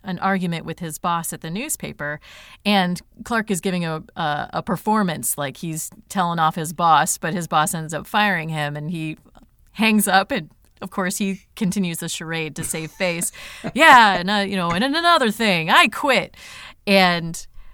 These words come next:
the guy, they come, he comes out of the, the phone booth, and all the guys are like, "Yeah, good job, you did it. You told him the, you know, the what for."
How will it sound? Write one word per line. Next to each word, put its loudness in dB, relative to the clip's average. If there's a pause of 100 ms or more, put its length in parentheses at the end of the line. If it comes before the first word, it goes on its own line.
(160)
the 0
guy, 4
they 0
come, -2
he 0
comes 0
out 0
of -2
the, -2
the -6
phone -4
booth, -6
and -6
all 0
the -6
guys 0
are -8
like, -6
"Yeah, 0
good -4
job, 2
you -4
did -4
it. -4
You -6
told -2
him 2
the, 0
you -8
know, -4
the -6
what 2
for." 2